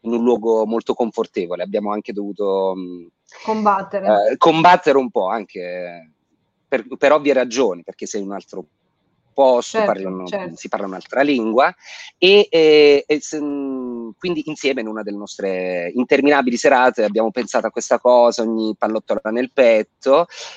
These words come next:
Speaker 1: perché sì, an-, come ti dicevo prima, proprio perché quella, la, la canzone doveva in qualche modo essere, mm, proprio un...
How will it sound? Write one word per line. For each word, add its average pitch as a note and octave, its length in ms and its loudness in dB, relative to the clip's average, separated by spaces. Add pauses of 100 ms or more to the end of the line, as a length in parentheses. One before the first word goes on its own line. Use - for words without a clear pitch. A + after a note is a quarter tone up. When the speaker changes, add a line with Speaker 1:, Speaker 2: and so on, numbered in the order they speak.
(100)
Speaker 1:
perché F3+ 720 4
sì, F3+ 220 -2
an-, C#3+ 460 -2
come B2+ 360 -6
ti - 100 -16
dicevo C#3 340 -6
prima, D3 300 -4 (120)
proprio D3+ 240 -4
perché D3 480 -2
quella, G#2+ 420 0
la, G#2 200 -4
la A2+ 160 -2
canzone C3+ 360 -4
doveva G#2+ 380 0
in G2 60 -8
qualche G#2+ 220 -8
modo A#2 260 -2
essere, G2 520 -2
mm, F2+ 200 -10 (380)
proprio G2 500 -2
un... F2 760 -6